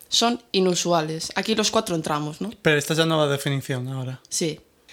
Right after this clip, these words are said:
Speaker 1: Quería preguntaros un poco a vosotros, ¿cómo habéis vivido eso del friquismo?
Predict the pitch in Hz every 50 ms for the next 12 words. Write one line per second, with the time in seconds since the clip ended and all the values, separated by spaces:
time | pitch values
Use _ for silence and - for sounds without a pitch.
0 | - - - - 269 262 294 311 311 339 330 302 311 285 - 302 302 302 294 -
1 | 269 240 254 277 277 269 254 240 220 - - 190 196 190 202 208 - 240 220 -
2 | 202 202 - - 220 233 240 233 226 214 202 190 185 170 185 180 180 180 165 175
3 | 175 - 190 175 180 175 175 170 170 170 165 - - 180 165 - 190 180 - -
4 | - 170 160 160 175